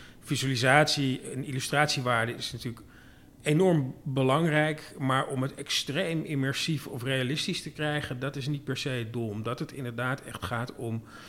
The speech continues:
het gebruiken van die methode om hypotheses te visualiseren, maar ook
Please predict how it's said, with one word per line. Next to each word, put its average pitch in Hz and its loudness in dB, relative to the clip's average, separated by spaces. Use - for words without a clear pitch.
het - -8
gebruiken 151 0
van 147 0
die 139 4
methode 123 0
om 120 0
hypotheses 117 -4
te - -12
visualiseren, 139 -2
maar 127 -2
ook 139 -4